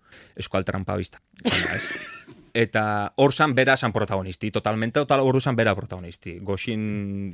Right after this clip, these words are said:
Speaker 1: eh, albistegitan bera guan, subida arrate bera retransmitute guan,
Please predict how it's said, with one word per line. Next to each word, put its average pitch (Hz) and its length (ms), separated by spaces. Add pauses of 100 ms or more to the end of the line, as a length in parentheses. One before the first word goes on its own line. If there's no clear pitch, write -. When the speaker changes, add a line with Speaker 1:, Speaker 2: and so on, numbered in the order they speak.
(100)
Speaker 1:
eh, 92 420 (240)
albistegitan 95 580
bera 92 220
guan, 143 500 (440)
subida 107 320
arrate 104 260
bera 101 240
retransmitute 107 580
guan, 143 600